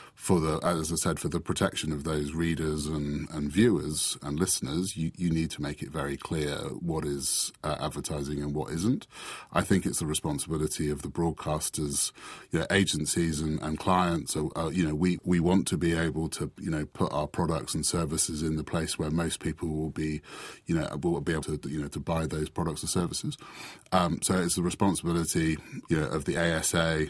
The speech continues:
and, and broadcasters to be very clear around, you know, what is, what is okay and what not. And I think that pragmatic common sense is, uh, is, is key to that as well.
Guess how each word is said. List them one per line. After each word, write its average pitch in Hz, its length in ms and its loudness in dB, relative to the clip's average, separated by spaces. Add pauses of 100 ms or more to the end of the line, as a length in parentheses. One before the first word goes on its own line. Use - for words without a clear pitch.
(200)
and, 80 340 0
and 82 220 0
broadcasters 80 760 0
to - 100 -8
be 80 120 0
very 80 420 -2
clear 82 640 -2 (460)
around, 80 640 2
you 98 100 0
know, 78 140 2
what 78 240 2
is, 78 360 0
what 87 160 4
is 80 140 0
okay 80 360 0
and 80 160 0
what 80 140 -2
not. 98 320 2
And 87 160 2
I 73 60 0
think 78 320 0
that 82 200 -2 (460)
pragmatic 87 580 2
common 78 300 0
sense 80 400 -2
is, 78 300 -2
uh, 78 220 0 (600)
is, 82 300 -2
is 78 160 -2
key 80 260 0
to 80 120 -2
that 80 220 -2
as - 120 -4
well. 101 260 2